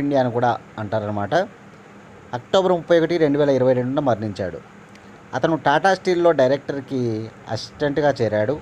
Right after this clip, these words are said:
జంషెడ్జీ ఇరానీ పంతొమ్మిది వందల తొంభై రెండులో టాటా స్టీల్కి మేనేజింగ్ డైరెక్టర్ అయ్యాడు మరియు రెండు వేల ఒకటి వరకు ఆ పదవిలో ఉన్నాడు. ఇదన్నమాట. అంటే ఒక అసిస్టెంట్గా చేరిన ఇతను ఏకంగా చైర్మన్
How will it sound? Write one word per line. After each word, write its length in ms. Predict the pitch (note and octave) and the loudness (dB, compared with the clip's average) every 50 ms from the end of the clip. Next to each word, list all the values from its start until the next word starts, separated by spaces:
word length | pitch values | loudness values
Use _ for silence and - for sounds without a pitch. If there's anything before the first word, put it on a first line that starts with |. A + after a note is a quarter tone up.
| - - - - - - - - - - - - G#2+ | -12 -20 -20 -20 -20 -20 -20 -20 -20 -20 -20 -16 -4
జంషెడ్జీ 480 | A2+ D3 D#3 E3 G3+ F#3+ E3+ D#3 F3+ | 0 0 0 2 2 -2 0 2 2
ఇరానీ 380 | F#3 F3 E3 D3+ D3 D3+ D#3 D3+ | 2 4 4 4 4 4 2 0
పంతొమ్మిది 240 | C#3+ C#3+ C3+ C#3 C#3+ | 0 -2 0 0 -2
వందల 100 | C3+ - | 0 0
తొంభై 240 | B2+ B2+ C3+ C#3 | -2 2 2 2
రెండులో 240 | C3+ C3+ C#3 C#3 C#3+ | 2 2 2 0 -2
టాటా 300 | C3+ - B2+ B2+ B2 C3+ | 0 0 -2 0 0 -2
స్టీల్కి 320 | C3+ - - C3+ B2 B2+ C3 | -4 -4 -6 -10 -6 -6 -4
మేనేజింగ్ 500 | A2+ A2+ A#2+ C3+ C#3+ C#3 C#3+ C#3 C#3 B2 | -4 -2 -2 -4 -4 -4 -4 -6 -4 -2
డైరెక్టర్ 320 | A#2+ A2+ A#2 A2+ - G#2+ | -2 -4 -4 -6 -8 -10
అయ్యాడు 420 | G#2 G2 G2+ A2+ A#2 B2 B2+ C#3 C3+ - - - - - - - - - - - - A#2 | -10 -8 -4 -4 -4 -4 -4 -6 -8 -12 -20 -20 -20 -20 -20 -20 -20 -20 -20 -14 -6 -2
మరియు 220 | C3 C3+ C#3+ C#3+ | -2 0 2 2
రెండు 200 | C3+ B2+ B2+ B2+ | 2 2 2 2
వేల 160 | B2+ B2 B2 | 2 2 2
ఒకటి 420 | A#2+ A#2+ A#2 A#2 A#2 A2 A#2 G#2 A2+ | 2 0 0 -2 -4 -6 -6 -6 -4
వరకు 260 | A2+ A#2 B2+ B2 E3 | -4 -4 -2 -2 -2
ఆ 60 | C3+ | -2
పదవిలో 380 | - - G2 G2 G2+ G2+ A#2 B2+ | -2 -4 -6 -8 -6 -6 -6 -6
ఉన్నాడు. 340 | A#2+ G2 E2+ E2 D#2 D#2 - - - - - - - - - - - - - - | -6 -8 -10 -12 -14 -16 -18 -20 -20 -20 -20 -20 -20 -20 -20 -20 -20 -20 -12 -8
ఇదన్నమాట. 420 | A2+ A#2+ C3 C3+ C3+ B2+ A#2+ A#2 E3 F#3+ G3+ - - - - - - - - - - - - - - - - - - - - - - - | 0 0 2 2 4 2 2 2 0 -2 -2 -6 -16 -20 -20 -20 -20 -20 -20 -20 -20 -20 -20 -20 -20 -20 -20 -20 -20 -20 -20 -20 -16 -10
అంటే 340 | A2+ A#2 A#2 A2+ F3 F#3+ G3 - - - - - - - - - | -6 -6 0 0 0 0 0 -6 -14 -20 -20 -20 -20 -20 -20 -16
ఒక 120 | - - | -4 -2
అసిస్టెంట్గా 580 | - B2 - - - F#3 F3+ F3 F3 F#3 F3+ F3 - E3 | -2 -2 -2 -2 -2 0 0 2 2 2 2 2 4 2
చేరిన 180 | D#3 C#3+ C3+ | 2 4 2
ఇతను 340 | A#2+ A#2 A#2+ A#2 D#3+ D#3+ E3 | 0 0 2 2 2 2 2
ఏకంగా 500 | D3+ B2+ C3 C3 C3+ C3+ C#3+ C#3 C3 A#2 - - | 4 4 2 2 2 0 2 2 2 2 2 0
చైర్మన్ 600 | B2+ C#3+ C#3+ D#3 D#3 C#3 A#2+ A#2 A#2 A#2+ A#2+ A#2 | 0 0 2 2 2 2 2 0 0 -2 -4 -6